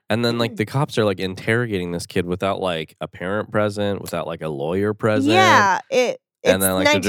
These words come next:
Speaker 2: nineteen eighty-eight. It's highly unethical.
Speaker 1: They're trying to pin it on him.
Speaker 2: Yeah.
Speaker 1: They're like, "Let's make this an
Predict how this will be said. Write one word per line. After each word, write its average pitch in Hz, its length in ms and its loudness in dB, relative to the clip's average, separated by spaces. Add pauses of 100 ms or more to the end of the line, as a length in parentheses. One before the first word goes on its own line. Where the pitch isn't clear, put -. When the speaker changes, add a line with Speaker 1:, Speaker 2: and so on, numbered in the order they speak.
Speaker 2:
nineteen 247 80 4
eighty-eight. 196 320 2
It's 190 140 -2
highly 214 280 2
unethical. 170 500 -2
Speaker 1:
They're 220 100 4
trying 160 160 4
to 120 60 2
pin 120 200 0
it 90 120 0
on 82 180 0
him. 80 380 -4
Speaker 2:
Yeah. 294 220 8
Speaker 1:
They're 131 100 6
like, 117 300 2
"Let's 160 220 2
make 127 180 2
this 104 180 -2
an 113 80 -2